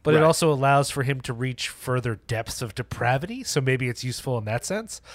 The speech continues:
Speaker 1: Uh, but I could see some people being turned off by it. It didn't bum me out, but it's, it's not, I don't think that ki-,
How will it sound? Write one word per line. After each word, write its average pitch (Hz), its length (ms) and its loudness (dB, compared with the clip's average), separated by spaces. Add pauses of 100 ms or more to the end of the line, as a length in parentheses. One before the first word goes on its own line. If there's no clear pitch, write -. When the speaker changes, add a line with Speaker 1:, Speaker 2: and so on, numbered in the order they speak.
(280)
Speaker 1:
Uh, 147 140 6
but 151 120 6
I 156 80 10
could - 160 -6
see 170 160 -2
some 143 220 -2
people 127 220 -6
being 110 240 -8
turned 113 220 -6
off 104 180 -6
by 92 160 -12
it. 87 100 -14
It 127 60 -12
didn't 175 220 -4
bum 127 180 -6
me 123 160 -4
out, 131 220 -4 (360)
but 127 320 0
it's, 123 340 -12
it's 123 240 -10
not, 123 400 -2 (920)
I 147 80 -4
don't 160 140 2
think 156 160 0
that 135 240 2
ki-, - 160 -6